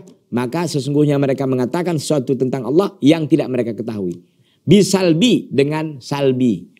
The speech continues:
Salbi itu sa-, secara negatif. Allah bilang begini, mereka bilang begitu.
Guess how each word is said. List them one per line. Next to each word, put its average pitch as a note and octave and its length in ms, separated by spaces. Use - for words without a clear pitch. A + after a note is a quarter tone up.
Salbi C3 320
itu C3+ 160
sa-, A#2+ 320
secara C3 240
negatif. A2 480
Allah C#3+ 240
bilang D3 240
begini, D3 240
mereka E3 320
bilang D3 240
begitu. A2+ 400